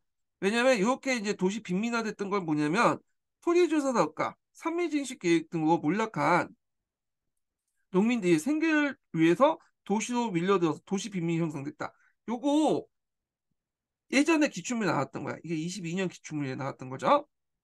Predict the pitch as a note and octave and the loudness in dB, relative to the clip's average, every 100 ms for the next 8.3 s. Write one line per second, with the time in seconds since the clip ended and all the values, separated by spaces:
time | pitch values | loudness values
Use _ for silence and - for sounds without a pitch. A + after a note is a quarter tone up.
0 | _ _ _ _ _ _ _ - _ _ | _ _ _ _ _ _ _ -20 _ _
1 | _ _ F3+ F3+ F#3 D#3+ D#3+ - D#3+ D#3 | _ _ -2 0 0 0 -2 0 0 2
2 | D3 C#3+ C#3 A#3+ C#4+ - _ _ _ D#3 | 2 2 4 4 2 -4 _ _ _ -8
3 | C#3+ E3+ D#3 C#3+ D3 D3+ C#4+ - _ _ | -2 0 2 0 2 6 6 4 _ _
4 | _ - F#3+ C#3 _ _ _ B3+ D#4+ E4 | _ 2 2 2 _ _ _ 2 4 6
5 | E4 D#4+ D4 F3 C4 C#4+ C4+ C4 B3 G#3+ | 4 2 0 2 2 0 4 4 4 4
6 | D#3+ E3 F#3 D3+ C#3+ C#3+ C#3+ C#3 C3+ B2+ | 4 4 2 0 -6 -6 -6 -2 -2 -2
7 | - C#4+ D#4 D4 D#3+ E3 E3+ D#3+ C#3 - | 0 2 4 4 2 2 2 2 0 -2
8 | B2+ C#4 | 4 4